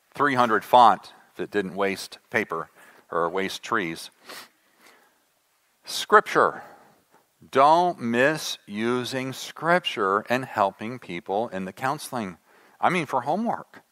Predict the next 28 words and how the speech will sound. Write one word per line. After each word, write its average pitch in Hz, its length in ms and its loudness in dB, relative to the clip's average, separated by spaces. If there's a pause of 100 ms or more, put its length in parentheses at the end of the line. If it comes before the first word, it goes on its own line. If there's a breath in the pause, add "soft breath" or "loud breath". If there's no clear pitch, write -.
(840)
People 123 180 -4
go, 123 100 4
"Oh, 151 140 8
we 139 140 2
have 135 160 6
this 131 160 0
book." 123 300 2
There's 107 180 -6
a 117 60 0
book 139 240 -2
on 120 160 4
everything 117 440 0
now, 82 260 0
almost 95 640 -2
everything. 82 440 -4
There's 82 160 -10
all 151 160 4
kinds 160 320 2
of 110 140 2
helpful 120 260 4
resources 107 600 -4
out 82 220 0
there, 78 300 -6 (1120 soft breath)
but 135 160 4
they 190 120 4
should 180 180 -4
be 123 120 -6
supplemental. 131 1080 0